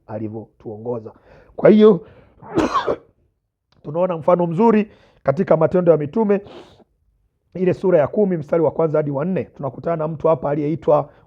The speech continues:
Kornelio. Kwa hiyo tunaona kwamba Kornelio alikuwa na tabia ya kutoa sadaka mbele za Mungu, yeye pamoja na familia yake. Kwa hiyo Mungu anamfungulia baraka ya wokovu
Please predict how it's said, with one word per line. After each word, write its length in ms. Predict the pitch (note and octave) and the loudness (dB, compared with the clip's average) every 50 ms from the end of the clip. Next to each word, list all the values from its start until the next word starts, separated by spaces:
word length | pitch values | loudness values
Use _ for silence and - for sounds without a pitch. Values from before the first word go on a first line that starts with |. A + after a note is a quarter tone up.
| _ | _
Kornelio. 640 | - - D3 D3 C#3+ D3 D#3 D3+ F3 F#3+ G3 F3+ C#3+ - - - _ _ _ _ _ | -6 -4 -4 -2 -2 -2 -2 0 2 4 4 4 2 0 -4 -12 _ _ _ _ _
Kwa 60 | - - | -2 0
hiyo 80 | F#3+ | 0
tunaona 300 | D3+ E3 G3 A3+ A3+ G#3+ | 0 0 0 2 2 4
kwamba 240 | A#3 A#3 A3 G#3 G#3 | 4 4 6 4 4
Kornelio 580 | - - F#3 F#3 F#3 G3 A3 B3 B3 F3 - - - - | 2 0 -4 -2 -2 0 2 2 2 2 0 -4 -10 -12
alikuwa 360 | - B2+ C#3 - - F3 D#3+ | -10 -10 -8 -6 -4 -4 -4
na 100 | D3 C3 | -4 -8
tabia 580 | - - C#3 C3 C3+ E3+ G#3 G#3+ G#3 F#3 D3 A2+ - _ _ _ _ _ | -14 -14 -12 -8 -4 -2 2 4 4 4 4 2 -2 _ _ _ _ _
ya 120 | - C#3 B2 | -12 -12 -10
kutoa 440 | - C#3+ C#3 - G3+ G3+ F3+ D#3+ | -10 -10 -6 -2 0 2 2 0
sadaka 500 | - - C#3 C3 D3 D#3+ D#3 - - C3 B2 | -2 -4 -8 -8 -6 -6 -6 -6 -10 -14 -10
mbele 260 | C3+ C#3 D3 C#3 B2+ | -6 -6 -6 -6 -6
za 140 | B2+ B2 A#2+ | -8 -8 -10
Mungu, 300 | C3+ D3 C#3+ C3 B2+ B2+ | -10 -10 -10 -10 -8 -4
yeye 380 | D#3 F#3 G3 G3 F3 D3 - - - _ _ _ - | 0 2 2 4 2 0 -2 -6 -12 _ _ _ -10
pamoja 440 | A#2+ C3 D#3 D#3+ D3+ C#3+ C#3 B2+ B2+ | -8 -6 -4 -4 -4 -4 -4 -6 -6
na 100 | C#3 C3 | -8 -10
familia 460 | A#2+ - B2+ A#2 A#2 A#2 A#2 A2+ A2 | -10 -10 -12 -12 -12 -12 -12 -12 -10
yake. 340 | A2 A2+ A2+ A2 - - - - _ _ _ _ | -8 -8 -10 -10 -12 -16 -20 -20 _ _ _ _
Kwa 180 | - - C#3 E3+ | -4 0 0 2
hiyo 140 | E3+ D#3 D#3 | 2 2 4
Mungu 600 | F3 A#3 C4 C#4 C4+ B3+ A3 F3+ F#3 G3 F#3+ - - | 4 4 4 4 4 2 0 -2 -4 -4 -6 -10 -16
anamfungulia 760 | - C3+ C3+ C3+ C3+ B2 - - C3+ C3 C3+ C#3+ E3+ D#3 | -14 -12 -10 -10 -12 -12 -12 -14 -14 -12 -10 -8 -6 -6
baraka 380 | C#3 C#3 C3+ C#3 C#3 C3+ - - | -6 -6 -6 -8 -8 -10 -12 -16
ya 80 | A#2 A2+ | -16 -14
wokovu 600 | A#2 A#2+ - - - F#3+ F#3+ F3 D3 C#3+ B2+ | -14 -14 -10 -4 -2 0 0 0 0 -4 -10